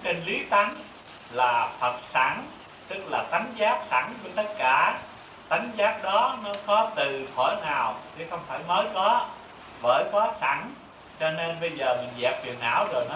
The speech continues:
hiện ra. Thì như vậy nó có, không có thời gian, không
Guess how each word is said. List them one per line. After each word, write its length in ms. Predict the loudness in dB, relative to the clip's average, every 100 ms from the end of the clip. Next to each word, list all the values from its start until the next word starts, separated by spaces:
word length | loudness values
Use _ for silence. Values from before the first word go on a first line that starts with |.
| -2
hiện 280 | 0 0 4
ra. 360 | 6 6 4 -2 -14 -16 -16 -12
Thì 60 | -10
như 180 | -8 -2 2
vậy 200 | 4 2
nó 60 | 0 4
có, 240 | 4 4 0
không 200 | -2 -4 -2
có 140 | -2 -2
thời 140 | -4 -4
gian, 260 | 0 4 4 2 -10 -16 -16 -2
không 140 | 0